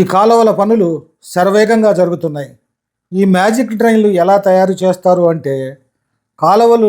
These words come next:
లోతుగా తీసి కాలువలకు రెండు వైపులా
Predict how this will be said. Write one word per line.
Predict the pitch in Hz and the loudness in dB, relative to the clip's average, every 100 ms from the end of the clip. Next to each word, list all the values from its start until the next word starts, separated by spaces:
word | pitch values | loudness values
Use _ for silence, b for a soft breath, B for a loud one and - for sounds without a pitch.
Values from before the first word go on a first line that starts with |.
| 185 | 0
లోతుగా | 185 - 196 175 165 | -2 -2 -2 -2 -4
తీసి | 156 254 285 170 120 _ _ _ _ _ - | -10 -8 -10 -12 -16 _ _ _ _ _ -4
కాలువలకు | 165 202 196 185 175 156 | 0 2 0 0 -2 -4
రెండు | 175 202 | 0 0
వైపులా | 190 156 143 | 0 -2 -6